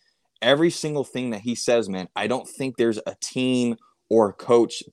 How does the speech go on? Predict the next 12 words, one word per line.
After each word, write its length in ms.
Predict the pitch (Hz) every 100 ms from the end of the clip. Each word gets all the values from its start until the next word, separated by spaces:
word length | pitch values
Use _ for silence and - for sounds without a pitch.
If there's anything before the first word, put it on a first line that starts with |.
| _
better 300 | 117 117 98
that 160 | 92 85
fits 280 | - 110 -
him 200 | 98 95
than 120 | 92
the 80 | 95
University 460 | 101 101 101 -
of 60 | 95
Miami 380 | 95 95 98 95
and 80 | 95
Mario 220 | 95 90
Cristobal. 580 | - 95 - 85 60